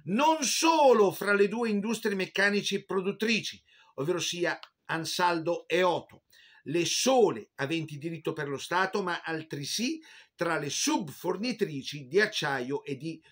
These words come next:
sbozzati, ovvero sia Terni e siac. Il tutto con relativa lite e riservato giudizio arbitrale.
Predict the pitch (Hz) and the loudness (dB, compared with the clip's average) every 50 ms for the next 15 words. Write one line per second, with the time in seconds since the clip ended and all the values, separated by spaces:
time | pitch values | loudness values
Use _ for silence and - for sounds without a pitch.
0 | _ _ _ - 120 131 135 214 226 220 - - - 240 240 233 185 - - - | _ _ _ -16 -10 -2 0 2 2 0 -2 -2 2 4 4 4 4 0 -4 -10
1 | - - _ 117 120 170 220 233 - - - 143 131 127 113 - - - _ _ | -20 -14 _ -4 -2 0 0 0 0 -2 -4 -6 -6 -8 -8 -10 -16 -20 _ _
2 | _ _ 185 185 180 165 156 165 165 165 165 - _ - 151 139 - - 254 247 | _ _ 0 0 0 0 -2 -4 -8 -8 -10 -10 _ -8 -6 -4 -2 -2 0 -2
3 | 180 120 - - - - - _ _ _ - - - - - _ - 170 180 156 | -2 -4 -6 -12 -18 -20 -20 _ _ _ -20 -20 -20 -20 -18 _ -6 -6 -6 -4
4 | - - 285 320 320 320 - - 269 262 - _ - 214 220 185 151 120 107 104 | 0 2 2 2 2 0 0 -2 -2 -2 -4 _ 2 4 4 4 4 0 -6 -14
5 | - _ - - - 120 - 175 233 247 247 233 220 208 - - 202 185 151 117 | -18 _ -20 -18 -14 -10 -6 -2 0 2 2 2 2 0 -2 -4 -6 -8 -8 -8
6 | 113 104 - - _ _ 104 113 147 196 208 196 - 208 208 208 202 - - - | -8 -10 -12 -14 _ _ -12 -6 -4 -4 -4 -2 0 0 0 0 0 -4 -12 -20
7 | _ _ _ _ _ - 220 208 - - - _ - 127 143 202 277 285 226 208 | _ _ _ _ _ 0 2 2 0 0 -6 _ -14 -10 -4 -2 -2 0 2 2
8 | 247 202 160 131 147 147 175 170 - - 143 139 156 208 160 143 143 - - - | 2 2 2 0 -2 -2 -2 -2 -2 -4 -6 -4 -2 -4 -4 -4 -8 -12 -12 -10
9 | - 139 135 143 131 - - _ - 156 165 151 139 139 170 - - 220 269 254 | -4 -2 -2 -2 -2 -4 -8 _ -2 -2 -2 -2 -4 -6 -6 -2 2 4 4 6
10 | 220 165 131 120 104 - _ | 4 4 0 -4 -10 -14 _